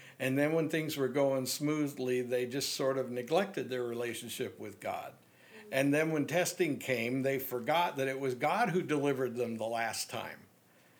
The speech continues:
Speaker 1: So they forgot and therefore tried to fix their problems their own way. And then God says, "Well, guess you don't need me anymore. See ya."
Speaker 2: Oh.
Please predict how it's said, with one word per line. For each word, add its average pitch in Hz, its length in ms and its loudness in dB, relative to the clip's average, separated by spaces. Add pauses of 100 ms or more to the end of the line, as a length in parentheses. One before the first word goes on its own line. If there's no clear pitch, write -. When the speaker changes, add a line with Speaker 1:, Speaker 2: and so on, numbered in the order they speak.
(140)
Speaker 1:
So 143 320 2
they 160 160 4
forgot 180 680 0
and 147 200 0
therefore 160 480 2
tried 147 460 -2
to 156 80 -2
fix - 340 -4
their 139 180 -2
problems 135 720 -2
their 143 220 4
own 151 320 0
way. 170 360 0
And 127 160 -2
then 127 160 -2
God 135 300 0
says, 117 240 -8
"Well, 139 360 -2 (320)
guess 139 240 4
you 135 80 -2
don't 170 240 8
need 185 260 2
me 226 200 2
anymore. 143 680 0
See 226 340 2
ya." 175 140 0 (800)
Speaker 2:
Oh. 226 320 -6